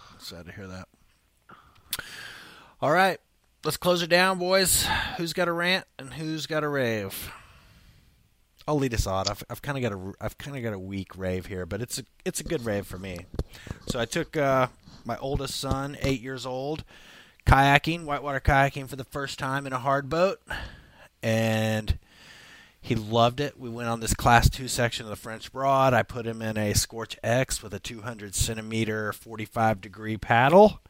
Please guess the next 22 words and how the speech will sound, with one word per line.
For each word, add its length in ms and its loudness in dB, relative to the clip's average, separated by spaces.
and, 360 0
uh, 480 4
he 220 -4
just 220 -10
crushed 340 -6
it 100 -16
the 120 -10
whole 160 -8
way 140 -2
down, 460 0
and 720 -2
no 120 -6
spray 260 -6
skirt, 320 -4
and 520 -6
it 120 -6
was 120 -10
just 220 -12
awesome 400 -2
seeing 280 -4
his 240 -6
little, 360 -6